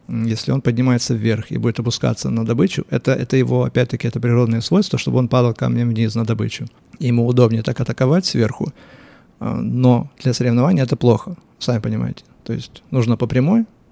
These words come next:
по самому короткому пути. Вот в этом состоит искусство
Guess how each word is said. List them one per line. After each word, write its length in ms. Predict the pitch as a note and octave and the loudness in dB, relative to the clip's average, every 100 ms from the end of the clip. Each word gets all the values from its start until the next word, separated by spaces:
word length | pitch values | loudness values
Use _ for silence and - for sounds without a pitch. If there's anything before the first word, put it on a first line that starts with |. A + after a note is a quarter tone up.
| _ | _
по 180 | - G#2+ | -4 -4
самому 640 | G#2 C3 A#2+ A#2 A2+ - - - | -2 0 2 2 -2 -6 -14 -8
короткому 480 | A#2 A2+ - A#2+ | -2 -2 -2 -6
пути. 260 | - B2 B2 A#2+ _ _ | -6 -6 -8 -10 _ _
Вот 280 | - A#2+ - | 0 0 0
в 80 | A#2+ | 2
этом 420 | C3 - C3+ B2 | 2 2 0 -2
состоит 400 | - A#2+ - B2+ | -4 -2 0 0
искусство 680 | A#2+ - C#3 D3+ - A2+ | -2 0 0 0 -2 -4